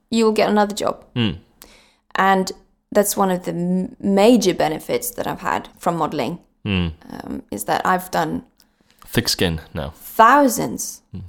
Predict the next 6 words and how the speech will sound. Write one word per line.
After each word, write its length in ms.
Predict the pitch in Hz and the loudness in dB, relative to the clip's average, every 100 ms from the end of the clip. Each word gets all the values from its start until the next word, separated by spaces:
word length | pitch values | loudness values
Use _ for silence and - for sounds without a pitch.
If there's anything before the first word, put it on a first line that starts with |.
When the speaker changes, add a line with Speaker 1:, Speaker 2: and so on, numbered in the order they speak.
| - | -12
Speaker 1:
of 120 | - | -10
castings. 480 | - - - - - | -10 -12 -14 -16 -6
Speaker 2:
Mm. 220 | 104 82 80 _ _ _ _ - | -4 -4 -6 _ _ _ _ 0
Speaker 1:
And 220 | 196 196 | 2 4
most 280 | 202 214 - | 4 2 0
actors 560 | 185 - 180 180 - | 0 -2 -6 -6 -10